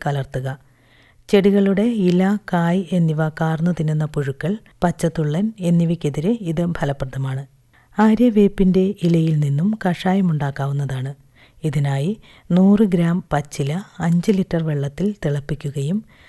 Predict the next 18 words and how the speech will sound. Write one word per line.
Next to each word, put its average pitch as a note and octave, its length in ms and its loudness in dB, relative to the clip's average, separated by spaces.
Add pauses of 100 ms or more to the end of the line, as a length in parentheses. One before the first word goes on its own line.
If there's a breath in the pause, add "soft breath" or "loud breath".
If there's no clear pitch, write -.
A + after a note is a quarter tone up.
(280 soft breath)
തണുത്ത F3+ 320 2
ശേഷം F3 540 -2
അരിച്ചെടുത്ത് D3 720 -4 (160)
ചെടികളിൽ D3+ 500 -4 (320 soft breath)
പമ്പ് E3+ 300 4
ഉപയോഗിച്ച് D3 540 -2 (160)
തളിക്കുകയും D3 640 -4
ചെയ്യാം. C3+ 380 -10 (500)
മണ്ണെണ്ണ F#3+ 460 6
കുഴമ്പ്. C#3+ 500 -4 (560 soft breath)
ബാർ G3 260 2
സോപ്പും G#3+ 440 2
മണ്ണെണ്ണയുമാണ് D#3+ 800 0 (120)
പ്രധാന D3+ 420 -2
ചേരുവകൾ. C#3+ 520 -6 (640 soft breath)
ഇരുന്നൂറ്റി G3+ 440 4
അമ്പത് F3+ 480 4
ഗ്രാം F3+ 300 0